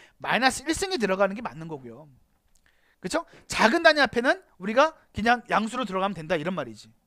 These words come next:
그래서 십 센티미터 잘못된 거고 십에 마이너스 일 승이 돼야 된다, 이게 맞는 거죠. 즉,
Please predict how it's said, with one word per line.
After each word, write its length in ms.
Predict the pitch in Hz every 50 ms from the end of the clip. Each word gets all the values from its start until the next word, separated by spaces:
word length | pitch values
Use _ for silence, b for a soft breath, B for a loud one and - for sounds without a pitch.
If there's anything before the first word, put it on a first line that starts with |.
| _ _ _ _ _ _ _
그래서 180 | - - 226 - b b
십 180 | b - 311 -
센티미터 320 | 349 311 226 277 208 -
잘못된 380 | - - 196 240 247 233 262 240
거고 280 | 220 202 220 311 339 - b b b
십에 160 | - 302 285
마이너스 220 | 233 185 - 226
일 100 | 254 294
승이 180 | - - 311 302
돼야 140 | 254 196 165
된다, 140 | 160 170
이게 160 | 165 156 196 254
맞는 240 | 220 151 139 127
거죠. 220 | 120 113 110 - - _ _ _ _ _ _ _ _ _
즉, 200 | - 320 320 -